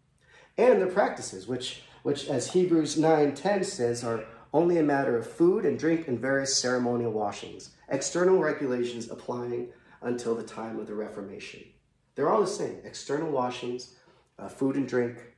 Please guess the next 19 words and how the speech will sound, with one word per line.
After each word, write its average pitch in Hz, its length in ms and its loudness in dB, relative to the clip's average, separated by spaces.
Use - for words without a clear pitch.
external 151 600 2
regulations, 123 800 -2
which - 300 -8
Paul 151 240 0
says 107 420 -8
only 131 220 2
apply 123 340 0
until 107 240 -8
the 104 80 -12
time 110 340 -8
of - 80 -14
the 107 80 -8
Reformation. 101 680 -10
Christ 165 420 2
came 117 280 -6
to 113 100 -10
inaugurate 110 540 -6
that 107 260 -6
time, - 340 -12